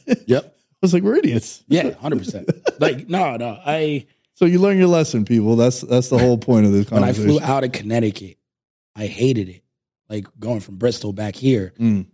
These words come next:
Speaker 2: because it was all connected, connecting Charlotte or Detroit. And I ha-, added so much time. I would rather drive down to New York,
Speaker 1: Yeah.
Speaker 2: fly out of J F K direct,
Speaker 1: Yeah.
Speaker 2: and just get here.
Speaker 1: Yes. A hundred
Speaker 2: I'll,
Speaker 1: percent.
Speaker 2: I'll take the drive.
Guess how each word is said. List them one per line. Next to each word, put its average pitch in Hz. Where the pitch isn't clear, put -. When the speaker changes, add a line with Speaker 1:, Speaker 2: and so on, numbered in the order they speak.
Speaker 2:
because 101
it 123
was 110
all 139
connected, 104
connecting 107
Charlotte 123
or 117
Detroit. 104
And -
I -
ha-, -
added 120
so 123
much 117
time. 117
I 170
would 131
rather 110
drive 135
down 139
to 113
New 110
York, 120
Speaker 1:
Yeah. 117
Speaker 2:
fly 151
out 139
of 120
J 120
F 107
K 131
direct, 101
Speaker 1:
Yeah. 117
Speaker 2:
and 117
just 117
get 156
here. -
Speaker 1:
Yes. 98
A 113
hundred 123
Speaker 2:
I'll, 139
Speaker 1:
percent. -
Speaker 2:
I'll 143
take 165
the 135
drive. 123